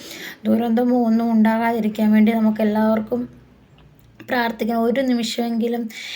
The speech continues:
എല്ലാവരും ഒന്ന് കണ്ണടച്ച് ഒരു മിനിറ്റ്, നമ്മൾ സ്കൂളിലൊക്കെ വെച്ച് നമുക്ക് ഒരു, ഒരു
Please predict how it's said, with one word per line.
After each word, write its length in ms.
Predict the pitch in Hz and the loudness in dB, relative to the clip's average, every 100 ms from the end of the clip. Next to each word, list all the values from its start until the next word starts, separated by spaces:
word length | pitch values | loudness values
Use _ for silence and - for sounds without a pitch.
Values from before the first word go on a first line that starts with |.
| - 226 | -10 -2
എല്ലാവരും 520 | 226 233 240 254 233 | 0 2 2 2 4
ഒന്ന് 180 | 220 220 | 2 2
കണ്ണടച്ച് 760 | 226 208 220 233 220 220 - 226 - - - | 0 0 2 2 -2 -2 -4 -6 -8 -18 -6
ഒരു 160 | 226 233 | 0 0
മിനിറ്റ്, 220 | 240 226 | 2 0
നമ്മൾ 200 | 233 240 | 2 0
സ്കൂളിലൊക്കെ 680 | 247 - 240 240 240 233 240 | -2 -2 0 2 2 2 -2
വെച്ച് 360 | 240 226 233 | -2 -2 -4
നമുക്ക് 280 | 233 226 220 | -2 -2 -2
ഒരു, 140 | 226 233 | -4 -2
ഒരു 460 | 233 233 226 254 | -2 -2 0 0